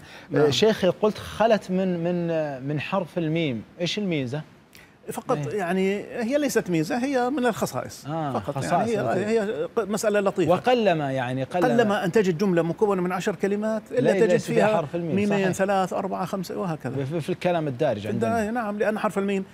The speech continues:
Speaker 1: كثير في الكلام، يعني هو مصدر ميمي واسم مكان واسم
Speaker 2: أيوة.
Speaker 1: زمان وإلى آخره،
Speaker 2: آه.
Speaker 1: فكثير. نعم.
Speaker 2: هذه من خصائصها.
Speaker 1: نعم، الآن الكوثر.
Speaker 2: الكوثر. يعني
Speaker 1: الكوثر
Speaker 2: نريد أن نعرف الكوثر أولًا.
Speaker 1: عرف.
Speaker 2: والأقوال التي، التي فيه.
Speaker 1: عرف.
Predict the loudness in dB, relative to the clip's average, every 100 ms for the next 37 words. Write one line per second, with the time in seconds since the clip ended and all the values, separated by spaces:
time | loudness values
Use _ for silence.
0 | -20 -8 -2 2 2 2 -2 -2 -2 -4
1 | -4 -2 0 0 0 -4 -10 -16 -14 -8
2 | -4 -2 2 2 2 2 2 0 -2 -2
3 | -4 -2 -2 -2 -4 -6 -4 -2 0 0
4 | 2 0 0 0 2 0 0 -2 -2 -6
5 | -10 -12 -10 -8 0 2 2 -2 -6 -20
6 | _ _ -10 -8 -8 -4 -2 -2 -4 -6
7 | -10 -12 -12 -16 -12 -8 -6 -4 -4 0
8 | 0 -2 -6 -8 -2 0 0 -6 -8 -6
9 | -4 -6 -10 -20 -20 -20 _ -20 -20 -8
10 | -6 -2 2 2 4 4 4 6 4 4
11 | 2 2 0 2 -2 -2 -4 -4 0 2
12 | 2 2 2 4 2 2 0 0 -4 -8
13 | -10 -6 -6 -6 -10 -14 -14 -4 -2 -2
14 | -8 -14